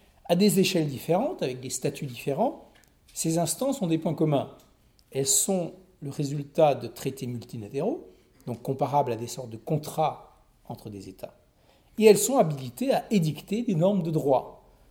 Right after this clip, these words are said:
soit des décisions au cas par cas, soit des, des arbitrages ou des instances judiciaires, soit même des normes comparables à des lois, c'est-à-dire des normes juridiques générales,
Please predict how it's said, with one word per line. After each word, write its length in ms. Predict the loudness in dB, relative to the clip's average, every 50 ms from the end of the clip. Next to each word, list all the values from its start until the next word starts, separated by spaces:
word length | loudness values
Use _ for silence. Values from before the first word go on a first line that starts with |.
| _ _
soit 240 | -10 -4 0 0 0
des 100 | 0 0
décisions 560 | 0 2 2 2 2 0 0 0 2 2 0
au 40 | 0
cas 140 | -2 -4 -6
par 260 | -6 -6 -8 -8 -6
cas, 260 | -4 -4 -4 -4 -6 -10 -18 -18
soit 220 | -16 -12 -8 -8
des, 140 | -8 -8 -10 -12 -14 -16 -20 _ _ _ _ _ _ _ _ _ _ _ -18
des 180 | -14 -10 -8
arbitrages 540 | -8 -8 -8 -12 -12 -4 0 2 2 2 0
ou 40 | -4
des 220 | -12 -14 -12 -12
instances 360 | -14 -14 -12 -12 -10 -10 -10 -10
judiciaires, 380 | -12 -12 -10 -8 -6 -6 -6
soit 140 | -4 -4 -4
même 140 | -2 -2 -2
des 100 | -2 -2
normes 480 | -2 0 2 4 2 2 2 -4 -8 -8 -12 -20 -20 -20 _ _ _
comparables 420 | -6 -6 -2 0 6 6 6 6 4
à 40 | 0
des 140 | -2 -4
lois, 360 | -6 -4 -4 -4 -4 -4 -6 -12 -18
c'est-à-dire 460 | -18 -14 -10 -10 -8 -2 -2 -2 0
des 100 | 0 -2
normes 220 | -2 -2 -2 -2
juridiques 540 | -4 -4 -6 -6 -6 -4 -4 -6 -8 -10 -20 -20 _ _ _ _ _ -6
générales, 560 | 0 2 2 2 2 0 0 0 -2 -2 -4